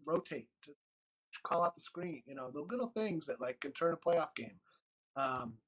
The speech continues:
he's just not that guy, you know, and it's, he might never be that guy. You know, there's some guys that just aren't that guy. They're great players. They have tremendous skill sets. Uh,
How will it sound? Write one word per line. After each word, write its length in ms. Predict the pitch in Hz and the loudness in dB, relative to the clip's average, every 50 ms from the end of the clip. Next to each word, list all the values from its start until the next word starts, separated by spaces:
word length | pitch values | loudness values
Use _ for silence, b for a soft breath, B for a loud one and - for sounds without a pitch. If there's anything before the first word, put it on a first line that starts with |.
| _ _ _ - | _ _ _ -2
he's 180 | 185 190 - | -2 0 2
just 240 | - 190 202 202 - | 2 2 2 2 2
not 200 | 185 180 185 - | 0 0 2 4
that 220 | - 175 175 - | 4 4 4 2
guy, 280 | - 151 139 139 - - - - _ - | 0 -2 -2 -2 -2 -4 -8 -16 _ -20
you 100 | 123 123 - _ - | -20 -20 -16 _ -10
know, 80 | 120 | -10
and 100 | 123 127 | -10 -10
it's, 260 | 135 131 - - - _ - - - | -10 -12 -14 -16 -18 _ -12 -10 -2
he 120 | 123 151 190 | 2 4 4
might 220 | 196 247 311 320 | 6 6 6 6
never 180 | 349 349 359 311 | 4 4 4 4
be 140 | 190 151 | 2 2
that 180 | 131 - - - | 0 0 -4 -6
guy. 80 | - - - - - _ | -8 -12 -12 -14 -16 _
You 60 | - 143 | -8 -6
know, 100 | 147 156 | -2 -2
there's 160 | 165 165 160 | -2 0 0
some 140 | - 208 214 | -2 -2 0
guys 220 | 208 202 208 202 - | 2 4 4 2 2
that 100 | 175 - | -2 -8
just 160 | 196 190 - | -6 -2 0
aren't 180 | 185 185 180 - | 0 0 0 0
that 160 | 175 170 - | -2 0 2
guy. 160 | 180 165 143 - | 2 2 2 0
They're 120 | 226 - 120 | -4 -10 -6
great 260 | - - 175 196 - | 0 2 2 2 2
players. 380 | - 156 143 151 170 185 - - | 0 -2 -2 -2 -4 -6 -8 -10
They 80 | 139 | -12
have 80 | 117 113 _ _ _ _ _ _ _ _ _ - | -12 -12 _ _ _ _ _ _ _ _ _ -10
tremendous 220 | 165 165 160 - | -8 -8 -8 -10
skill 220 | - - 143 147 | -10 -8 -6 -6
sets. 360 | 143 - 156 156 - - - - _ _ _ _ _ _ _ _ _ _ _ _ _ 117 | -4 -2 -2 -2 -4 -6 -12 -20 _ _ _ _ _ _ _ _ _ _ _ _ _ -8
Uh, 400 | 117 113 113 117 117 113 113 | -6 -6 -4 -6 -6 -6 -8